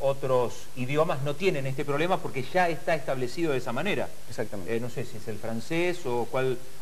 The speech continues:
Speaker 1: otro que no tienen esa diferenciación que tiene el español, por ejemplo.
Speaker 2: No, y hay, digamos, volvemos a, a lo mismo. La convención, ¿sí? Hace que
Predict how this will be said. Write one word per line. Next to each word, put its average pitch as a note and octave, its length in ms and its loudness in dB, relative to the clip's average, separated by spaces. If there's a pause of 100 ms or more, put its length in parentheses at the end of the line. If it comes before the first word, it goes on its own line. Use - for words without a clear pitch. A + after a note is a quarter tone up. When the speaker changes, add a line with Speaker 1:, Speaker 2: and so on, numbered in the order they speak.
Speaker 1:
otro D3 200 0
que C3 80 -2
no D3 160 0
tienen E3+ 460 0
esa C#3+ 220 0
diferenciación C#3 680 -2
que E3 100 -2
tiene C#3+ 200 -4
el B2 60 -2
español, B2 440 -2
por F#2+ 160 -4
ejemplo. E2 380 -4
Speaker 2:
No, F#3 280 10
y F3 100 6
hay, F#3 300 6
digamos, D3+ 360 2 (460)
volvemos F3 400 4
a, E3+ 100 2
a C#3 120 2
lo C#3+ 120 4
mismo. A#2 420 0 (140)
La B2 520 4 (300)
convención, F#3 800 4 (1000)
¿sí? D3+ 180 2 (220)
Hace C#3 340 2
que D3 320 0